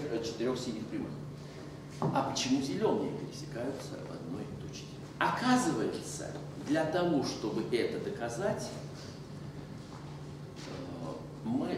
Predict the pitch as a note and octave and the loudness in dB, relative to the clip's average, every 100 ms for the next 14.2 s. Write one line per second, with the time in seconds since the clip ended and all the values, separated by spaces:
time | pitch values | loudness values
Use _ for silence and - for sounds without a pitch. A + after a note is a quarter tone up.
0 | C4 C#3 C3+ B3+ B3+ F3+ F3 - - - | 4 4 4 2 2 4 6 4 0 -6
1 | - B2 B2+ D#3 F3 - - - - B2+ | 0 4 6 6 4 0 -2 -4 0 0
2 | B2+ D3+ D3+ C3 - - - - B2 - | 2 6 6 6 2 -2 -4 -4 -4 -4
3 | - - B2+ G#2+ - - - - - - | -6 0 4 4 2 -4 -4 -4 -2 2
4 | F3 F#3+ G3 - - - - - - - | 4 4 0 -4 -8 -6 -6 -6 -8 -8
5 | - - - - - A2+ B2+ D#3 F#3 F3+ | -8 -8 -10 -8 -6 4 8 10 10 10
6 | - - - B2 - - - - - - | 6 2 0 0 0 -4 -8 -8 -8 -8
7 | - - - - - - - - - B2 | -6 -6 -6 -8 -8 -8 -10 -8 0 8
8 | C4 C3+ C#3 C3 - - - - A2+ A2+ | 10 12 12 10 8 4 0 0 2 4
9 | D#3 F#3 C#3 - - - - - C#4+ D#3+ | 4 4 2 0 -2 -4 0 10 10 12
10 | - - G#2 G2 G2 A#2+ - - - - | 8 2 0 0 2 2 2 0 0 -2
11 | - - - - - - - - - - | -6 -4 -4 -4 -6 -6 -8 -8 -8 -8
12 | - - - - - - - - - A2+ | -8 -10 -10 -10 -10 -10 -10 -8 -4 2
13 | C3+ G3+ G#3+ - D3+ D3+ D3 - C#3+ E3+ | 8 8 8 8 8 10 8 6 6 8
14 | F3+ C#3 | 8 6